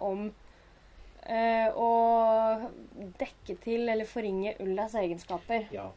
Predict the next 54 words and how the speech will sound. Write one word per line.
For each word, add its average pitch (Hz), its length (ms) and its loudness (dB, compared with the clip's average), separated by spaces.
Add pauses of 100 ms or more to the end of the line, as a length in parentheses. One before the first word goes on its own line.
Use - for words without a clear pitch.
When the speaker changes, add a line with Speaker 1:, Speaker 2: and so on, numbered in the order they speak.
Speaker 2:
for - 100 -12
det 151 180 10
som 123 200 -2
gjør, 147 180 0
Speaker 1:
I - 60 2
Speaker 2:
det 139 100 6
som 269 80 0
Speaker 1:
forhold - 180 4
til 214 80 2
Speaker 2:
skjer 120 160 8
Speaker 1:
isolasjon, 214 720 -2
for 233 80 -6
du 254 80 0
legger 226 280 -4
jo 269 60 2
Speaker 2:
Ja. - 20 4
Speaker 1:
noe 277 200 4 (100)
utapå. 233 720 0 (600)
Jeg 262 120 -2
kan 269 120 -2
Speaker 2:
Du 311 60 6
Speaker 1:
jo 339 120 10
s- 370 60 2 (100)
Speaker 2:
lukker - 80 6
jo 110 100 8
fibrene, - 380 0
da. - 60 -12 (140)
Speaker 1:
Ja, 220 140 2 (160)
jeg 254 100 -2
Speaker 2:
Ja, 262 60 -2
Speaker 1:
kan 302 140 0
Speaker 2:
det - 40 -2
er - 40 -2
Speaker 1:
si 277 60 2
Speaker 2:
det 220 100 0
man 185 100 -6
Speaker 1:
to - 60 -2
Speaker 2:
gjør. 254 220 0
Speaker 1:
ord 240 220 2
om 233 240 0
hvordan 214 420 -4
det 233 100 0
gjøres, 233 300 0
for 254 100 -6
nå 240 120 0
har 220 160 0
jeg 226 40 -2
Speaker 2:
Ja. 233 100 -2
Speaker 1:
drevet 214 120 -2
litt, 208 320 -8
eh, 220 240 0
lett 208 380 -10
research. 202 600 -8
Speaker 2:
Mhm. 214 320 -4